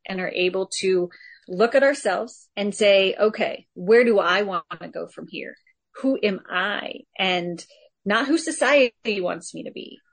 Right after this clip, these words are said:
not who this person wants me to be, but who am I? Counseling, a lot of counseling. <laughs> It's always nice to have that third party that knows nothing around you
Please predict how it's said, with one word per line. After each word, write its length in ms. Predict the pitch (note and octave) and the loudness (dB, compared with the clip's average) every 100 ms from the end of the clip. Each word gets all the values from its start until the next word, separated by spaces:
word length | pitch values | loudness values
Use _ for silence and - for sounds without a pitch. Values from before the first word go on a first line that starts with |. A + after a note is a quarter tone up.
| _ - | _ -12
not 340 | F3+ G3 A#3 A#3+ | -4 -2 -2 -2
who 160 | D4+ | -2
this 240 | B3 D#4 - | -2 -4 -6
person 420 | G#3 G3 F3+ F3 | -10 -8 -8 -8
wants 300 | E3+ E3+ F#3 | -8 -8 -8
me 120 | E3+ | -8
to 60 | E3+ | -8
be, 180 | E3 | -8
but 160 | D#3 F3 | -2 -2
who 200 | F3 G3+ | 0 -2
am 120 | - - | -2 -6
I? 340 | F#3 F#3 C2+ - - - _ _ - | -6 -4 -6 -8 -14 -20 _ _ -14
Counseling, 680 | - F3 F3 G#3 A3 A#3+ A3+ _ F3+ | -6 -6 -4 -4 -2 -2 -6 _ -6
a 40 | |
lot 180 | E3 E3+ | -2 -2
of 60 | |
counseling. 520 | G#3 F3 F3+ F#3+ G3+ A3+ | -4 -6 -6 -6 -6 -6
<laughs> 40 | - D#5 C#5+ - E5+ C#4+ C4+ | -8 -4 0 0 2 -2 -2
It's 300 | - - G3 | -4 0 4
always 240 | G#3 G#3+ | 4 4
nice 260 | G3 G3+ - | -2 -4 -6
to 80 | F3+ | -10
have 200 | F#3+ F3+ | -6 -4
that 220 | F#3 - | -4 -4
third 360 | - F#3 F3+ | -2 0 0
party 540 | F3+ E3+ E3+ F#3 G#3+ A3 _ _ _ | -2 -6 -4 -4 -6 -10 _ _ _
that 280 | F3+ F3+ E3 - | -8 -2 -2 -2
knows 580 | G3+ G3 G3 F#3+ - - | -4 -2 -2 -6 -12 -20
nothing 560 | - F3 F#3+ G3 A#3 G#3+ | -12 -6 -4 -2 -2 -2
around 420 | F3+ F3+ F#3+ F#3+ | 0 0 0 -2
you 260 | A#3 A#3+ | -2 -2